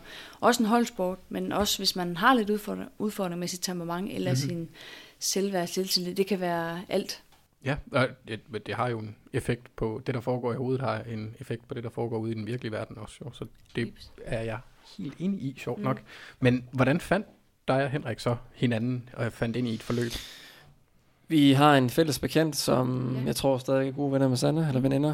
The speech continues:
Speaker 3: og hun er stadigvæk enten træner eller assistenttræner for
Speaker 1: Ja, inde på den unge
Speaker 3: ungdomslandsholdet,
Speaker 1: Mm.
Speaker 3: tror jeg. Og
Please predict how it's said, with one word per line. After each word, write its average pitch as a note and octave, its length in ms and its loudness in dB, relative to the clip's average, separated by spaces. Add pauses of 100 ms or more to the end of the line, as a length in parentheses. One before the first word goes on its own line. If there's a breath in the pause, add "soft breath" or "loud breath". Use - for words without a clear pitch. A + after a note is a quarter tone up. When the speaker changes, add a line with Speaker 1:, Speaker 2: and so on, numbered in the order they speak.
(160)
Speaker 3:
og C#3+ 240 0
hun C3+ 200 0
er C3+ 120 -4
stadigvæk D3+ 580 -4 (460)
enten C#3+ 320 -8
træner D#3 420 0
eller C#3+ 180 0
assistenttræner C#3+ 560 -4
for C#3 220 0
Speaker 1:
Ja, B2 80 -2
inde A3+ 200 -8
på A#3 80 -12
den G#3+ 80 -12
unge D3+ 220 -6
Speaker 3:
ungdomslandsholdet, D3+ 1120 -4
Speaker 1:
Mm. A3+ 80 -2
Speaker 3:
tror D#3+ 180 2
jeg. C#3+ 100 0 (200)
Og C3 480 2